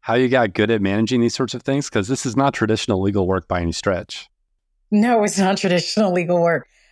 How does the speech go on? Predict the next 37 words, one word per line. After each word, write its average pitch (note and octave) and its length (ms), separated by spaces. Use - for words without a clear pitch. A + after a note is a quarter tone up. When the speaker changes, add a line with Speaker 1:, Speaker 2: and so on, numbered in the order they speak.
Speaker 2:
So F3+ 460
I E3+ 80
think, G#3 180
as G3+ 80
I F#3+ 100
mentioned F#3 340
at E3+ 80
the - 40
beginning, F3 580
I'm F3 180
a F3 60
business F#3 400
person F3 300
who F3+ 100
became D#3 380
a C#3+ 40
lawyer. D#3+ 480
And D3+ 1000
many F3 360
years F3 240
ago, E3 240
when D#3+ 100
I D3+ 60
was D3 140
working D#3 340
for D3+ 160
a D3 60
pharma B3 300
company, D#3 460
one D#3+ 320
of E3+ 140
the E3+ 100
roles D#3+ 380
I D3+ 140
took D3 300
on C#3+ 540
was D3+ 640